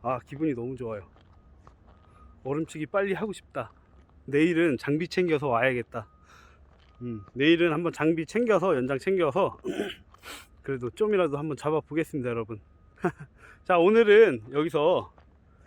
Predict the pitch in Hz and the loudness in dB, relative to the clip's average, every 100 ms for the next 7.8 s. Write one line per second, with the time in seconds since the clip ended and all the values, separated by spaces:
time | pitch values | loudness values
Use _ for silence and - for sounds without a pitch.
0 | - _ _ - _ 127 123 110 87 _ | -20 _ _ -20 _ -6 -4 -4 -10 _
1 | - - - _ _ - - - 151 175 | -20 -20 -20 _ _ -20 -18 2 4 4
2 | 185 - 143 147 208 - 143 147 202 180 | 2 -4 -2 0 0 -2 -2 0 0 0
3 | 151 143 139 113 - _ _ _ _ 135 | 0 0 -2 -4 -12 _ _ _ _ -2
4 | 151 139 - 185 226 - _ - _ _ | -2 -2 -2 2 2 0 _ -20 _ _
5 | _ _ _ - 120 107 - _ _ _ | _ _ _ -8 -8 -8 -16 _ _ _
6 | _ _ - 175 175 151 156 240 175 160 | _ _ -8 -2 0 0 -2 -4 -2 -2
7 | 190 208 190 190 208 214 180 104 | 0 0 2 0 2 2 0 -2